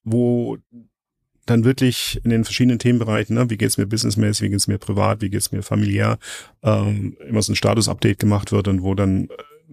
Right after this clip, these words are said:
äh, eine Unterstützung stattfindet in Form von Experience-Sharing. Aber teilweise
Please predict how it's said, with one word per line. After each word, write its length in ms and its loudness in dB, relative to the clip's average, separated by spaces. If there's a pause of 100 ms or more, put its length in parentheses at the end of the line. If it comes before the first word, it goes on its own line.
(120)
äh, 140 -14 (520)
eine 520 -4
Unterstützung 600 0
stattfindet 420 0
in 60 0
Form 180 -2
von 140 -4
Experience-Sharing. 880 -4 (1300)
Aber 220 -2
teilweise 880 2